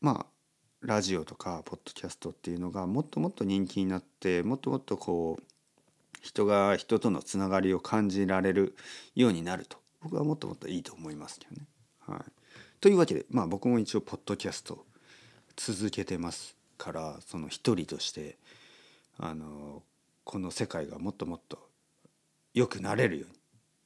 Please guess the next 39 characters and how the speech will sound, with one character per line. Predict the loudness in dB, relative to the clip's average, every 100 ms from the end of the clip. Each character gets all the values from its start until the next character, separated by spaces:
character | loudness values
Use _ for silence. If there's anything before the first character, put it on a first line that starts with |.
| _
毎 | -4 -2
日 | -4 -6
毎 | -8
日 | -10 -14 _
ア | -10
ッ | -10
プ | -6
ロ | -4
ー |
ド | -4 -10 _ _
し | -8 -4
て | -4
い |
き | -6
た | -8
い | -10
と | -16 _ _ 0
思 | 0 0
い |
ま | -4
す。 | -8 -6
皆 | -2 -2
さ | -4 -10 _ _ _ _ _ _
ん、 | 6
日 | 8
本 | 8 6
語 | 6
の | 4
た | 2 -6
め、 | -12 _
そ | -4 -2
し | -2
て | -2
世 | -4
界 | 0 0 0
の | -2
た | -2
め | -4
に | -4